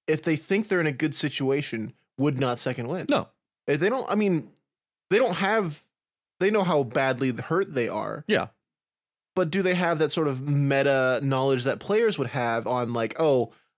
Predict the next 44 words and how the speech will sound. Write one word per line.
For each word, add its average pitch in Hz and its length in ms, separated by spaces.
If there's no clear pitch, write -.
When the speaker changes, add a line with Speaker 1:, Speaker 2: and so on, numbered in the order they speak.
Speaker 1:
I'm 147 160
at 143 120
a 135 60
qu-, - 300
if 147 140
I 147 80
use, 143 240
use 165 200
my 139 140
second 147 360
wind, 151 220
I 123 80
go 131 180
up 131 140
a 139 60
quarter 127 360
of 120 80
my 117 120
hit 170 180
points." 113 260
Not 135 340
really. 175 320
Speaker 2:
That's 302 140
not 160 140
how 160 160
enemies 123 560
think. 98 340
Speaker 1:
Yeah, 208 380
it, 190 180
it's, 220 240
they're, 262 340
you're, 214 200
you're 233 160
really 254 220
just 170 220
shattering 175 680
your 135 120
disbelief 143 680
there 123 220
by 120 140
making 135 380
the 127 100
enemies 127 340
like, 120 280